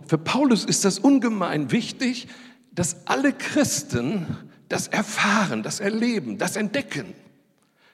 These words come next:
Darum betet er dafür, dass Gott uns die Augen, die Augen des Herzens öffnet. Und er betet nicht nur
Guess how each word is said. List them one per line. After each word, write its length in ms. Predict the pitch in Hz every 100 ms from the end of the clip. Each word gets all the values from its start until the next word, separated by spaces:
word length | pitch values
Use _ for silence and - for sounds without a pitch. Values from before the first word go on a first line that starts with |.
| -
Darum 300 | - 233 208
betet 400 | 247 277 277 190
er 100 | 117
dafür, 320 | 113 107 170
dass 300 | 139 165 -
Gott 140 | 208 - - - - -
uns 240 | 214 220
die 180 | 247 -
Augen, 400 | - 247 226 147
die 160 | 156 -
Augen 340 | 233 240 220
des 200 | 180 -
Herzens 640 | 151 214 190 - 160 - -
öffnet. 600 | 240 - - 92 90 - - _ _ _ _ _ -
Und 140 | 170
er 80 | 190
betet 420 | 226 226 220 -
nicht 280 | 254 240 -
nur 280 | 190 180